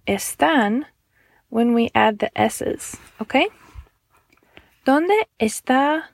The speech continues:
el, dónde está la, dónde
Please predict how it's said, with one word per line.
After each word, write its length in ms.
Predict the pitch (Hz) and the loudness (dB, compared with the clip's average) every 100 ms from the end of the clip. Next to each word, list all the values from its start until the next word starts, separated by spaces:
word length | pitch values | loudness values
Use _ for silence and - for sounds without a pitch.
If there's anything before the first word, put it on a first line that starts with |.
| _ _ _ _ - | _ _ _ _ -2
el, 720 | 226 226 226 233 233 226 226 _ _ _ _ _ _ _ _ _ _ _ _ _ _ _ _ _ _ _ _ _ _ _ _ _ _ _ _ _ _ _ _ _ _ _ - | 2 4 4 2 0 -2 -4 _ _ _ _ _ _ _ _ _ _ _ _ _ _ _ _ _ _ _ _ _ _ _ _ _ _ _ _ _ _ _ _ _ _ _ -2
dónde 460 | 240 262 320 381 - - | 2 2 2 0 -2 -4
está 760 | 226 - - 254 269 311 359 - _ _ _ - | -4 -4 -4 -2 0 -2 -8 -14 _ _ _ -4
la, 880 | 214 220 220 220 214 214 214 214 208 - _ _ _ _ _ _ _ _ _ _ _ _ _ _ _ _ _ _ _ _ _ _ _ _ _ _ - _ _ - _ | 0 2 2 2 0 -2 -2 -4 -8 -14 _ _ _ _ _ _ _ _ _ _ _ _ _ _ _ _ _ _ _ _ _ _ _ _ _ _ -20 _ _ -20 _
dónde 520 | 240 294 370 523 466 | 0 0 2 0 0